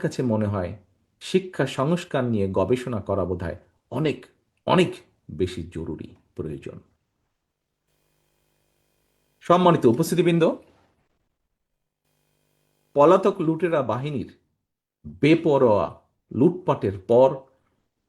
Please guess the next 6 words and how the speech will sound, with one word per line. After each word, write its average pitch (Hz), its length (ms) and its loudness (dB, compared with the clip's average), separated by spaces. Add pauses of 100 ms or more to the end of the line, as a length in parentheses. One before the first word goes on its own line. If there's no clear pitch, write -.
(240)
দেশের 139 320 2
ব্যাংকিং 170 640 2
সেক্টর 175 540 -2
এখনো, 127 360 0 (1400)
খুব 151 160 -2
সম্ভবত 110 560 -4